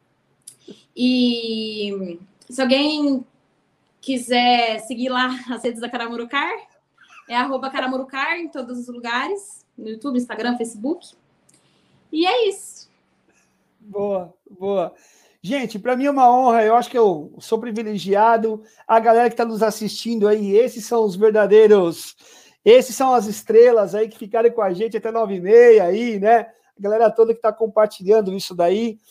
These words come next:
Speaker 2: Esse vídeo vai ficar no link aí gravado, tá? Então, quem quiser depois assistir, o Nino, ele fala, "Geisão, eu não vou assistir, mas amanhã de manhã, na quinta-feira cedo, com o meu chimarrão,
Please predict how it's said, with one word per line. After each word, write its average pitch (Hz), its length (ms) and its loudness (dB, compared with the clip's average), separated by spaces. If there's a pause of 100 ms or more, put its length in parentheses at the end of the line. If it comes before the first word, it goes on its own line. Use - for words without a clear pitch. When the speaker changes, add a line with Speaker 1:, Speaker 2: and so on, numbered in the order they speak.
(200)
Speaker 2:
Esse 302 340 2
vídeo 233 480 -2
vai 240 140 2
ficar 262 260 -6
no 247 240 -2
link 247 400 -4
aí 226 200 0
gravado, 214 640 2
tá? 233 120 2
Então, 240 240 0
quem 262 240 -6
quiser 220 480 2
depois 214 600 4 (340)
assistir, 226 800 -2 (180)
o 254 140 0
Nino, 285 220 -4
ele 285 120 -6
fala, 247 240 -2
"Geisão, 285 320 2
eu 294 80 2
não 302 140 -2
vou 302 80 6
assistir, 269 600 -4 (240)
mas 247 280 0
amanhã 294 600 4
de 277 140 2
manhã, 262 320 2
na 254 160 2
quinta-feira 262 560 -2
cedo, 247 300 -2
com 254 100 -10
o 233 40 -6
meu 254 140 4
chimarrão, 247 960 2